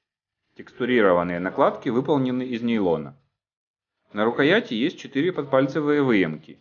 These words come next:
а плавник в открытом положении выполняет функцию упора. Все эти меры обеспечивают надежное удержание ножа. Вольт два не скользит в ладони даже при очень серьезных нагрузках.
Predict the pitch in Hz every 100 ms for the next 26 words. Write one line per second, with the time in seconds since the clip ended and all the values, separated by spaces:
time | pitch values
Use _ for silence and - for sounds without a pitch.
0 | _ 92 98 95 127 220 123 - 120 117
1 | 98 95 92 92 175 185 143 117 101 110
2 | 135 135 113 117 - 123 110 110 101 78
3 | - _ _ _ _ _ _ - 120 92
4 | - 98 127 208 101 78 95 - 190 208
5 | 175 160 135 95 117 160 180 170 107 110
6 | 101 107 120 123 117 107 90 73 - _
7 | _ _ _ 101 107 98 107 110 92 87
8 | - 95 101 85 87 85 117 202 156 101
9 | 95 87 101 123 139 135 95 92 98 95
10 | 101 92 80 - - -